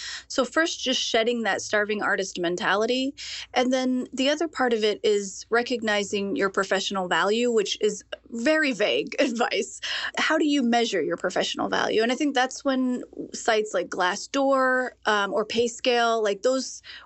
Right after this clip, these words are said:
websites, um, come into play, and they can be really helpful 'cause you can see what other people who are at your skill level and doing the things that you wanna do, what those numbers actually are. Like, you can put a number on what your professional value actually is.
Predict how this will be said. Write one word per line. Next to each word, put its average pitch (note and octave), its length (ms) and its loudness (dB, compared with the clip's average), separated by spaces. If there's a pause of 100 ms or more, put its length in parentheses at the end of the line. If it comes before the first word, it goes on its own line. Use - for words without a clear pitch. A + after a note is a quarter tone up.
websites, G#3+ 640 0
um, E3 520 -2 (160)
come A3 180 2
into F#3+ 160 -2
play, G2 220 0
and E3+ 100 -2
they F#3+ 60 0
can G3 100 -2
be F#3+ 100 2
really D#3 220 2
helpful - 280 -2
'cause A3 160 0
you A#3+ 80 0
can B3 140 0
see A#3 160 0
what G3+ 200 2
other G3 200 0
people G#3 300 0
who G3+ 120 0
are F#3 80 4
at D#3 140 0
your G3 160 0
skill G3+ 340 0
level F#3+ 400 2
and F3+ 140 -2
doing F#3+ 220 2
the F#3 80 0
things F#3 420 -2
that - 180 -2
you A3+ 140 2
wanna A3 240 2
do, G3+ 320 2 (340)
what G#3+ 200 0
those A3 160 2
numbers G3+ 300 0
actually F3+ 360 0
are. D#3 260 2
Like, F3 140 -4 (140)
you G3 80 -6
can A3 120 0
put A#3 140 -2
a A3 40 2
number G3+ 280 0
on F3+ 100 -2
what F#3 160 -2
your F#3+ 80 -2
professional F#3 480 -4
value F3 320 0
actually - 460 -2
is. - 200 -2